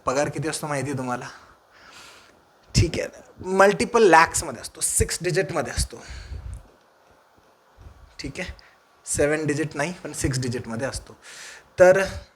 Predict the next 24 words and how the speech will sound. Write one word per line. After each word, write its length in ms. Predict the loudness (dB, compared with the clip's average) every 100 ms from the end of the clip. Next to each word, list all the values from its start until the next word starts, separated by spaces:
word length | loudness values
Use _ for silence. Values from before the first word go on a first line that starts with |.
| _ _ _ _ _ _ _ _ _ 2
त्यांना 260 | 2 4 4
जर 160 | 4
मी 120 | 2
बोलवलं, 420 | 2 2 4 2 -2 -10 -8
रिटायर्ड 300 | 0 2 2
जज, 140 | 0 -4
डिस्ट्रिक्ट 420 | -6 -6 -8 -8
जज 220 | -6 -6 -6
नाही, 200 | -8 -6
डिस्ट्रिक्ट 420 | -4 -4 -2 0
जज 140 | 2
असताना, 360 | 0 -4 -8 -10
आता 140 | -6
ते 120 | 0 2
रिटायर्ड 340 | 2 0 -8
आहेत, 100 | -14 -20 -20 -20 -8
त्यांना 200 | -2 0
जर 140 | 2 2
मी 60 | 0
तुमचा 200 | 0 0
इंटरव्ह्यू 420 | 0 2 2 4
घ्यायला 260 | 4 4 2
बोलवलं, 360 | -2 -8 -14 -18 -20 -20 -20 -20 -2
मला 200 | 6 6